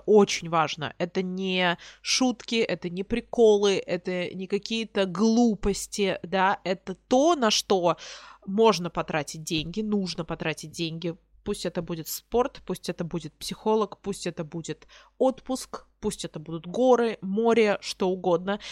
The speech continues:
Не надо на себя жалеть времени, денег, вы у себя одни.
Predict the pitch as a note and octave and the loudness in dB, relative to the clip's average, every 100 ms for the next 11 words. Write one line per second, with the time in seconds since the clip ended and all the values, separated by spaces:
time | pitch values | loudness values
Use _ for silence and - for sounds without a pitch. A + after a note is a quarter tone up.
0 | - - - G3 G#3 G#3 G3+ F#3 E3+ - | -16 -18 -8 -2 0 4 2 2 -4 -6
1 | - E3 F#3 G#3 A3+ - F#3 F#3+ F#3+ G3 | -6 2 6 6 6 2 -2 0 2 2
2 | G#3 - - - F3+ G3 A3 G#3 F#3+ E3+ | 2 0 -6 -6 -2 0 0 -2 -4 -6
3 | E3+ G3+ G3+ - F#3 G3 - F3+ E3+ E3 | -2 -2 -4 -4 -2 -2 -2 -2 -2 -2
4 | E3+ D#3+ E3+ | -4 -4 -4